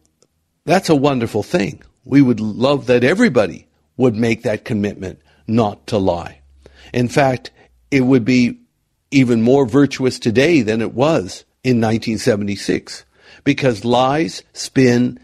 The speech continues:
mendacity, half-truths, misleading statements are becoming more and more common. And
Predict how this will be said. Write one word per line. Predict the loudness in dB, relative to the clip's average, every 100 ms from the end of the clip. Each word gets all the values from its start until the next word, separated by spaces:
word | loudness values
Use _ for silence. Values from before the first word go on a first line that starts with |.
| _
mendacity, | -6 -4 -2 -2 -2 -4 -4 -4 -6 -14 _ _
half-truths, | -2 -2 -2 -6 -2 0 -2 -8 -20 _ _ _ -20 -4
misleading | -2 -2 0 4 4 4 0 -2
statements | -4 -4 -4 -6 -10 -10 -18 _ _ _
are | -2 0
becoming | -2 -2 0 0 0 2
more | 4 4 2
and |
more | 2 -2
common. | -2 -4 -4 -6 -12 -20 _ _ -20 -6
And | -2 -2 -2